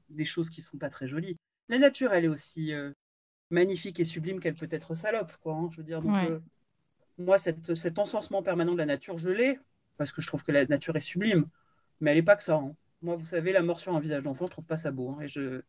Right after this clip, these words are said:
Speaker 1: et je suis toujours en révolte contre ça.
Speaker 2: Ouais. Il y a aussi quelque chose de, euh, dont tu parles pas mal, et je, je trouve aussi que c'est, c'est pas forcément quelque chose qu'on entend chez nos sages-femmes ou, ou les gynécos, c'est tu dis que c'est hyper important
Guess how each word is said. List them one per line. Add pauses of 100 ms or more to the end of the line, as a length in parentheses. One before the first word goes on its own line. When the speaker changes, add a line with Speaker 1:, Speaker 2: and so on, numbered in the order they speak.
(580)
Speaker 1:
et
je
suis
toujours
en
révolte
contre
ça. (320)
Speaker 2:
Ouais. (680)
Il
y
a
aussi
quelque
chose
de,
euh,
dont
tu
parles (520)
pas
mal,
et
je,
je
trouve
aussi
que
c'est,
c'est
pas
forcément
quelque
chose
qu'on
entend
chez (360)
nos
sages-femmes
ou,
ou
les
gynécos, (280)
c'est
tu
dis
que
c'est
hyper
important